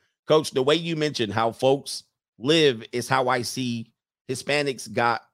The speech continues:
ten or twelve people in a house and five cars in the driveway and three cars parked in front of the house." But people do that. Like, the, some cultures, some cultures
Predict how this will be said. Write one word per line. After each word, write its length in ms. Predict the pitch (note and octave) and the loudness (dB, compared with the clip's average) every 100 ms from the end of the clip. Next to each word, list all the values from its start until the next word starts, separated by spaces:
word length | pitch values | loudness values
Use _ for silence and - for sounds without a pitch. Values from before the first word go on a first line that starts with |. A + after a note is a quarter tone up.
| _ | _
ten 260 | - C#3+ A#2 | -4 -4 -4
or 220 | A#2+ A2+ | -2 -2
twelve 360 | G#2+ - C#3+ C3+ | -2 2 2 2
people 300 | C3 B2 A2 | -2 -2 -2
in 60 | G#2 | -2
a 40 | |
house 300 | G2 F#2+ G2 | -2 -4 -6
and 120 | A#2+ G#2+ | -6 0
five 240 | A#2 A2+ | 2 2
cars 300 | B2 A2+ G#2 | 2 2 0
in 80 | G#2 | -6
the 80 | G2 | -2
driveway 520 | B2 C3+ G#2+ G2+ F#2+ _ _ - | 2 2 2 -4 -8 _ _ -8
and 140 | B2 | -6
three 360 | C3+ D3 D3 - _ _ _ _ _ | -2 -2 -4 -10 _ _ _ _ _
cars 340 | D#3+ D#3+ C3 | 4 4 2
parked 400 | - C#3 C3+ - | 0 0 0 -2
in 80 | B2+ | -6
front 220 | A2+ C#3+ | 0 2
of 80 | C3+ | 2
the 100 | A#2+ | 2
house." 460 | A#2+ D#3+ - - - _ _ _ _ _ _ _ _ _ _ _ _ _ _ _ A2 | 2 2 0 -6 -10 _ _ _ _ _ _ _ _ _ _ _ _ _ _ _ _
But 140 | D3 | -2
people 220 | F3+ G#3+ F3+ | 0 0 0
do 120 | F3 | 2
that. 180 | D3+ D3+ | 2 0
Like, 180 | D3 A#2 | 0 -2
the, 120 | D#3+ | -2
some 240 | - A3+ | 2 2
cultures, 580 | - A3 A#3+ C#3 C3 - | 4 2 2 -2 -2 -6
some 240 | - F#3+ B3 | 0 2 4
cultures 640 | - G3+ E3 C#3 A#2+ A2+ | 2 2 0 -2 -4 -8